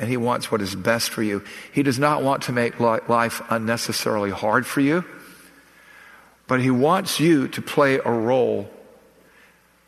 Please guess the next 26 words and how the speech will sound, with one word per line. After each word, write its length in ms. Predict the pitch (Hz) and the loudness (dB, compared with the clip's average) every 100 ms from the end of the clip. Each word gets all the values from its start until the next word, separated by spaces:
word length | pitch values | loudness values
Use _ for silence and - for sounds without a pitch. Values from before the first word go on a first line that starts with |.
| _ _ _ _ | _ _ _ _
and 100 | 123 | -4
to 80 | - | -2
bear 240 | 113 139 123 | 2 4 4
witness 540 | 120 156 123 117 - | 2 2 0 -2 -4
to 160 | - 123 | -2 0
your 180 | 107 | 0
trust 540 | 107 - 147 127 - - | 0 0 2 2 -2 -6
and 140 | - 104 | -6 -4
faith 400 | - 127 123 - | -2 -2 -2 -6
in 120 | 98 | -8
him 320 | 104 95 90 - - - - | -6 -6 -8 -14 -20 -20 -10
in 160 | - 117 | -2 0
this 240 | 107 104 - | 2 0 -2
unfolding 640 | 120 120 - 123 113 107 104 | -2 -2 0 0 0 -2 -2
drama 360 | 104 104 104 | 0 0 0
of 240 | - 101 95 | -2 -4 -4
redemption 600 | 92 104 95 - - - - - - - - - - | -4 -4 -4 -6 -8 -10 -18 -20 -20 -20 -20 -16 0
that 160 | 120 | 2
is 180 | 110 101 | 2 2
redemptive 460 | 104 104 110 - 98 | 0 0 0 0 0
history. 480 | 113 - - 98 85 - - - - - - - | 0 0 -2 -2 -4 -12 -20 -20 -20 -20 -20 -6
And 120 | 113 | 0
our 180 | 127 143 | 2 2
obedience 840 | 113 135 156 131 110 - - - - - - - | 0 2 2 2 -2 -4 -6 -8 -10 -20 -20 -4
honors 440 | 117 120 110 101 | 0 2 0 -4
God's 580 | - - 120 117 110 - | -2 2 4 4 2 -2